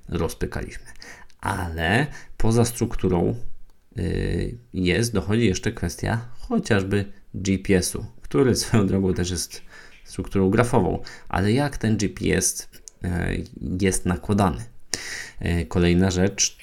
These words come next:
to, y, obrazy satelitarne, które też są nakładane na Google Maps, bo Google Maps ma swoje satelitarne, ym,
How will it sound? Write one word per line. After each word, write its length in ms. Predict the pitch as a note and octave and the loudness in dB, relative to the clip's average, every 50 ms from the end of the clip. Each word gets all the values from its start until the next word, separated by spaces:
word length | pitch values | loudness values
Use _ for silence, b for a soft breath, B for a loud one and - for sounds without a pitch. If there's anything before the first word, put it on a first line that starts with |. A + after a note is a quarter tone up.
| - | 0
to, 760 | - F#2 F2+ F2+ F#2 F#2 F#2 F#2 F#2 F#2 F#2 F#2 F#2+ F2+ - - - | 2 4 4 6 6 6 8 8 8 8 8 6 6 4 0 -4 -4
y, 300 | F#2+ F#2+ F#2+ F#2 - - - | -2 0 0 0 0 -2 -2
obrazy 440 | - G#2+ G#2+ G#2 G2 F#2+ F#2+ G2+ G2+ | 0 2 4 4 4 4 2 2 0
satelitarne, 800 | - - G#2+ - - A#2 A#2 A#2+ A#2+ A#2+ A#2 G2 F2+ D#2+ - - | 2 2 2 4 4 4 4 4 4 4 4 4 4 2 -2 -4
które 480 | - - - - - A2+ A#2 A2 A2 A2+ | -4 -8 -10 -6 -2 0 2 2 2 2
też 380 | - - G#2 A#2 A2+ G#2+ - | 4 4 4 4 4 2 2
są 280 | - - - G2+ G2+ G#2 | 0 0 2 2 4 4
nakładane 600 | G2+ G2+ G2+ - - G2 F#2+ G2 G2 G2+ G#2 G2+ | 4 2 2 2 2 2 4 4 4 4 4 4
na 140 | G2+ G2 F#2+ | 2 2 2
Google 280 | F#2 G2 G2+ G#2+ G2+ | 2 2 4 4 4
Maps, 280 | G2 G#2+ A2 A2 G2+ G2 | 4 4 4 2 2 0
bo 240 | F#2 F#2+ F#2 F#2 F#2 | 0 2 4 4 4
Google 360 | F#2 F2+ G2+ F#2+ G#2 A2 G#2+ | 4 2 2 2 2 4 4
Maps 340 | G#2 G#2+ A2 - - - - | 4 2 2 0 -4 -2 2
ma 200 | F#2+ G#2 A#2 A#2+ | 4 4 4 4
swoje 380 | A#2+ - - - A2+ A2+ A2+ | 2 -2 -2 2 2 2 2
satelitarne, 880 | A#2 - G#2 - - A2 G#2+ A#2 A#2 G#2+ G#2 A2+ A2+ G#2+ G#2+ G#2 G#2 G2+ G2+ B B B B B B B - - | 2 0 -2 2 2 4 4 4 4 4 4 6 6 6 6 4 4 2 0 B B B B B B B -6 -2
ym, 560 | G2+ G2 G2+ G2+ G2+ G2+ G2 G2 G2 F#2+ | 0 2 4 4 4 4 4 4 4 2